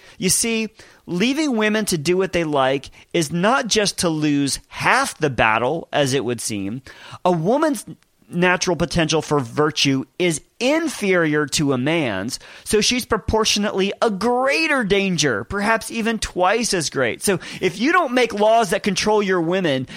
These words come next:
you are shooting yourself in the foot, like, three times over because they are, you know,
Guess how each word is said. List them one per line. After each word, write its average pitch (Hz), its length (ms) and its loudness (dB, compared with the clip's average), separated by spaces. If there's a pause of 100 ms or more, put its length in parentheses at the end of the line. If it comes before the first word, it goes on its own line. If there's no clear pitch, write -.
(120)
you 226 280 0
are 175 220 2
shooting 254 460 0
yourself 196 460 0
in 175 100 -4
the 151 100 -2
foot, 143 360 -2
like, 143 200 -2
three 208 400 -4
times 190 300 0
over 139 280 0
because 139 400 -4
they 180 180 0
are, 165 380 0
you 156 120 -2
know, 117 140 0